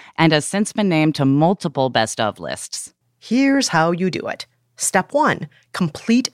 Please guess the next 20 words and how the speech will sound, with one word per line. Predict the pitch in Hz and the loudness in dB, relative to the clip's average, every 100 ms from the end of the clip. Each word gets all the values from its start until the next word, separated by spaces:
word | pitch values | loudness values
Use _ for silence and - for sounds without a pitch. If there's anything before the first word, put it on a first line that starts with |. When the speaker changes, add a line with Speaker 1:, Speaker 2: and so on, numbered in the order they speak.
| - | -4
Speaker 2:
the | 208 | -4
stress | - - 139 | 0 -2 -2
cycle. | - - - - - _ _ _ _ - | -4 -4 -6 -8 -10 _ _ _ _ -4
Dealing | 254 330 320 | 2 2 2
with | 302 269 | 0 0
your | |
stress | 233 - 190 180 | 0 0 0 0
is | 147 | -2
a | 147 | -2
separate | - 160 - - | -2 0 0 -2
process | - 147 - 147 | -2 -2 -2 -2
from | - 143 | 0 -2
dealing | - 180 208 190 | 0 0 2 2
with | 170 | 0
the | 165 | -4
things | 147 160 156 147 | -4 -2 -2 -2
that | - - | -6 -6
cause | - 214 262 262 135 | -10 -4 0 0 -2
your | 120 | -4
stress. | - - - - | 0 -2 0 -4